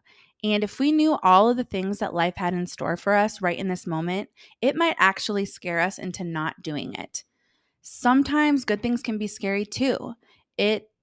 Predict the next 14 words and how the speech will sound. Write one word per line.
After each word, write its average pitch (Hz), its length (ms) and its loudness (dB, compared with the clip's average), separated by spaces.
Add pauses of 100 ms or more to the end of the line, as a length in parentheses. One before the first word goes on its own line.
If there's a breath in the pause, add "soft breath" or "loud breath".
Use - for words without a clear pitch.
brings 226 360 2
up 233 260 2
insecurities 220 800 -4
and 185 220 -4
lies 202 420 0
that - 140 0
we've 196 240 -4
believed 190 340 -6
for - 200 -6
a 185 100 2
really 185 320 0
long 190 260 0
time. 202 380 -4
Think, 190 260 -6